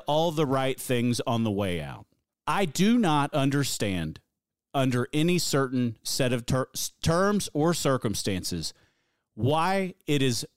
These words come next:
difficult for members of the left and the faculty lounge and university presidents to say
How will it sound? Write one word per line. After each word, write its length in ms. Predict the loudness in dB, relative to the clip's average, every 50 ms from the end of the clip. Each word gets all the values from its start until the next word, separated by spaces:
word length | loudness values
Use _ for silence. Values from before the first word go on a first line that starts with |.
| _ _ _ _
difficult 600 | 0 0 0 0 -2 -2 0 0 0 0 -2 -4
for 180 | -2 -2 0 2
members 500 | 4 4 4 4 2 2 2 2 0 0
of 180 | -2 -2 0
the 100 | 0 0
left 480 | 0 2 0 0 0 -2 -6 -10 -16 -18 _ _ _ _ _ _ _ _ _ _ _ _ _ _
and 120 | 0 0 0
the 60 | 0
faculty 580 | 0 0 -2 -2 0 0 -2 0 0 2 2
lounge 440 | 2 2 2 2 2 2 2 0 -2 -2
and 140 | -2 0 2
university 540 | 2 2 2 2 0 0 0 0 -2 -2 -2
presidents 680 | 0 0 0 0 -2 -4 -4 -6 -4 -4 -6 -8 -10 _ _ _ _ _ _ _ _ -2
to 140 | 0 0
say 640 | 0 0 0 0 0 2 2 2 2 2 0 -2 -4